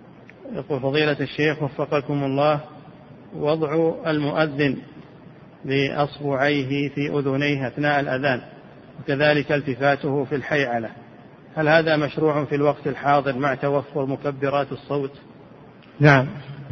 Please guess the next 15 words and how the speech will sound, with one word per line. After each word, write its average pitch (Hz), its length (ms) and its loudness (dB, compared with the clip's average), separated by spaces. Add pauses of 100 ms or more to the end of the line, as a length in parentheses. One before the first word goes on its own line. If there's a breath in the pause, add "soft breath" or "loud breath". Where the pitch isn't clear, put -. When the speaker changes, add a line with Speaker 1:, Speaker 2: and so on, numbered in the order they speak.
(280)
Speaker 2:
مشروع، 135 520 4 (720)
مستحب 127 560 4
في 127 140 4
الأذان 139 480 6
في 143 160 6
كل 131 340 6
وقت 113 300 2
إلى 147 440 6 (220)
آخر 151 300 6
الدنيا 127 580 6 (760)
وإن 151 420 10
وجدت 135 440 6
مكبرات 127 720 2
الصوت. 131 460 0 (880)
نعم. 123 220 2